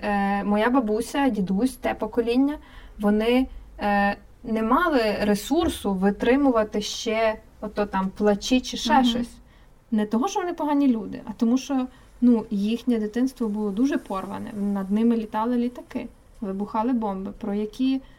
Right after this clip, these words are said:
Speaker 1: про який діалог іде мова? Там, е, батьки проживали в країні, яка перманентно була побудована на страху. Де ти не знаєш, чи ти маєш право це сказати, чи не маєш права.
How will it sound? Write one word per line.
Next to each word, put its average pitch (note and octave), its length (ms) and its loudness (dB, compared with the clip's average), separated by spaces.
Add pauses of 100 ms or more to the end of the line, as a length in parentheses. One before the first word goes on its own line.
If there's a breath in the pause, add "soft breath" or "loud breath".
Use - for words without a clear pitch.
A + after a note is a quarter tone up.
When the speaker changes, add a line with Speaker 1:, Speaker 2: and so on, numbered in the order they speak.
(160 soft breath)
Speaker 1:
про A3+ 120 -2
який B3+ 240 2
діалог C4+ 540 4
іде A#3+ 200 2
мова? G#3+ 400 0 (480 soft breath)
Там, F#3+ 280 -4 (320 soft breath)
е, F#3+ 80 -4
батьки G#3 600 -2
проживали A#3+ 520 2
в A#3 80 -4
країні, A3+ 560 2
яка A3 360 -2 (260 soft breath)
перманентно G#3+ 640 2
була G#3 220 -2
побудована G#3+ 540 -4
на G#3 120 -4
страху. G3+ 540 -10 (520)
Де G#3+ 160 0
ти A#3 160 2
не A3+ 120 8
знаєш, B3 380 6
чи - 140 -6
ти A3+ 120 2
маєш E4 280 2
право B3+ 320 4
це A#3 160 0
сказати, G3 600 -2
чи B3 160 4
не A#3 120 10
маєш F#3+ 320 0
права. - 380 -10